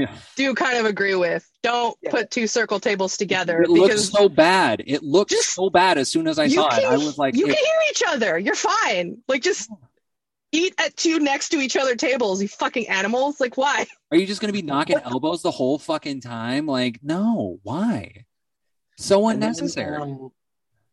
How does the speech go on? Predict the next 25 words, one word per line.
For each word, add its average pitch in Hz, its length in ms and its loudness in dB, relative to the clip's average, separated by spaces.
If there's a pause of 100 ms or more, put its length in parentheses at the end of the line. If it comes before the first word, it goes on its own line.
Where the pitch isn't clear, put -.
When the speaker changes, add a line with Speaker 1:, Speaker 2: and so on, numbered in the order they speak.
(260)
Speaker 3:
Elaine 160 640 -2
starts 147 360 -8
to - 220 -12
talk 143 360 -4
to, 131 220 -2
uh, 104 120 -2
Cheryl, 151 640 -2
and 113 160 -4
then 113 180 -6
they 120 160 0
both, 123 320 -2
uh, 117 260 0 (320)
she's 139 160 -12
talking 156 260 -4
about 151 220 -2
some 135 160 -4
court 143 360 -4
case 147 340 -2
that 135 160 -4
she's 127 240 -8
getting 131 260 -6
sued 139 400 -6
by, 131 540 -6
and 117 160 -2
then 123 180 -4